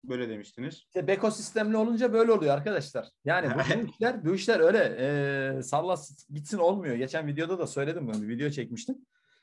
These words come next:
Speaker 2: Bir beko sistem üyesi Yusuf Kerem, bununla da ayrıca gurur duyuyorum. Seni bir, bir kez daha tebrik ediyorum burada.
Speaker 1: Çok
Speaker 2: Hep
Speaker 1: teşekkür
Speaker 2: doğru
Speaker 1: ederim.
Speaker 2: işler
Speaker 1: Ben de
Speaker 2: yapmışsın.
Speaker 1: gurur duydum.
Speaker 2: Yani burada şimdi sözünü kestim ama şu, mesela benim dikkatimi çeken şey.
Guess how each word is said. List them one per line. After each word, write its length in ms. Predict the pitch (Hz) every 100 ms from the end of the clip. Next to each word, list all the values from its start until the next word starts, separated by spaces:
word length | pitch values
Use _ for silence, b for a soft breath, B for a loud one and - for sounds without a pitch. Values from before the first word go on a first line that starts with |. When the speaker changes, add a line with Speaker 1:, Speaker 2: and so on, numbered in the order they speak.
| _ _ _
Speaker 2:
Bir 200 | 120 190
beko 240 | 175 185 196
sistem 280 | - 190 170
üyesi 200 | 139 127
Yusuf 180 | -
Kerem, 240 | - 185 135
bununla 200 | 165 165
da 60 |
ayrıca 200 | 135 151
gurur 340 | 104 120 160 139
duyuyorum. 420 | 110 101 95 - _
Seni 280 | 120 131 127
bir, 200 | 139 123
bir 180 | 165
kez 260 | 147 139 113
daha 200 | 123 131
tebrik 300 | 117 110 113
ediyorum 400 | 107 104 95 95
burada. 280 | 95 160 202 - _ _ -
Speaker 1:
Çok 160 | 131
Speaker 2:
Hep 80 | 185
Speaker 1:
teşekkür 160 | - 165
Speaker 2:
doğru 140 | 156
Speaker 1:
ederim. 160 | 160 110
Speaker 2:
işler 140 | 180
Speaker 1:
Ben 0 |
de 40 | 160
Speaker 2:
yapmışsın. 220 | 117 110
Speaker 1:
gurur 120 | 107
duydum. 120 | 113
Speaker 2:
Yani 340 | 156 208 156 b b _
burada 460 | 139 247 - 131 - _
şimdi 200 | 202 147
sözünü 300 | 190 240 247
kestim 360 | 196 196 226
ama 180 | 254 147
şu, 380 | - - 208 - 123
mesela 240 | 131 151
benim 160 | 185 147
dikkatimi 380 | 143 151 147
çeken 220 | 139 135 120
şey. 260 | - -